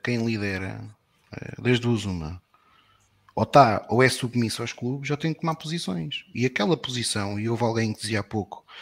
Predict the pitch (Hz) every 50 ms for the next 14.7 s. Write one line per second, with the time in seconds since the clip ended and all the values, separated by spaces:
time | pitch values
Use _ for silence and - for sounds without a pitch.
0 | - - - - - - 117 117 110 110 - - 113 113 98 - 113 110 107 -
1 | 104 101 98 101 98 110 110 104 104 107 98 - - 87 78 92 - - - _
2 | _ _ - - - 190 202 202 196 190 - - 202 190 180 180 180 185 190 180
3 | - - 185 175 175 160 - - 160 156 151 _ _ - - 170 175 175 180 -
4 | 170 160 139 156 185 180 - - - - 127 117 117 113 104 98 87 90 85 78
5 | 78 69 92 _ _ _ _ - _ _ _ _ _ _ _ _ _ _ - -
6 | - 196 143 - - 180 - 208 208 175 202 214 233 214 - - 151 127 117 110
7 | 95 95 92 82 82 95 - _ _ _ _ _ _ _ _ - - - - 131
8 | 165 185 196 185 - 175 - - 143 127 110 104 101 - 123 123 - - 175 170
9 | 170 156 135 135 143 127 - - 120 104 - - 90 80 87 - _ _ _ _
10 | _ _ _ _ _ _ _ _ _ _ _ _ _ - 147 139 170 180 165 -
11 | 165 143 156 175 170 156 113 104 98 90 - - - 113 - - 202 220 202 -
12 | - 170 190 208 240 226 - 180 160 - 175 - - - 139 120 117 117 113 -
13 | 113 123 139 _ _ _ _ _ _ - - 139 175 214 220 220 - 185 - -
14 | 160 147 - - 147 123 110 113 104 98 - 110 117